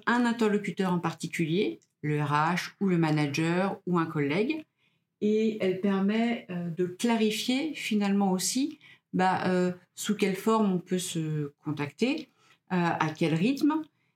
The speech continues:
Euh, ce qui est clair, c'est qu'on ne fait pas travailler un collaborateur. Et ce qui est clair, c'est que c'est plutôt une démarche qui est favorablement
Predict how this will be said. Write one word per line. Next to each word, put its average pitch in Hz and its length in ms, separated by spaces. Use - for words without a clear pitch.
Euh, 160 560
ce - 140
qui 196 180
est 180 80
clair, 247 360
c'est 202 220
qu'on 208 300
ne 180 80
fait 208 220
pas 214 120
travailler 170 420
un 160 80
collaborateur. 151 800
Et 180 80
ce - 120
qui 185 180
est 180 100
clair, 233 240
c'est 214 240
que 190 300
c'est 180 200
plutôt 233 580
une 180 220
démarche 202 760
qui 190 160
est 180 40
favorablement 214 1000